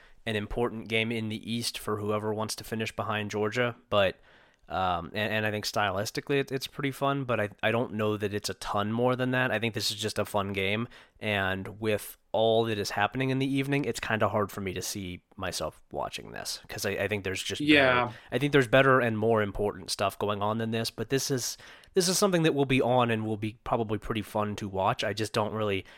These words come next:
Speaker 1: it's hard for me to get <laughs> myself into it because of what these teams did last,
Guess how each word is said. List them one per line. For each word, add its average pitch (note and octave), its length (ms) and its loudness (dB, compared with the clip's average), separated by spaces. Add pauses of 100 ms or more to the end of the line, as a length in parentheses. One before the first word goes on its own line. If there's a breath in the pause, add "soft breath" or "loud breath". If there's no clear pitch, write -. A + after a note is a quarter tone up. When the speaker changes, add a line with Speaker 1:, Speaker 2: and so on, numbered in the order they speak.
(120)
Speaker 1:
it's A2+ 100 -2
hard C3+ 160 6
for C3 80 -2
me C3 140 2
to B2 60 -2
get B2+ 120 2
<laughs> B2+ 80 0
myself A#2 320 2
into G#2 260 0
it D#3 80 0
because A2 240 -2
of A2 120 -2
what A2 160 -2
these G#2 160 -6
teams G2 320 -6
did G2 400 -2
last, F#2+ 320 -4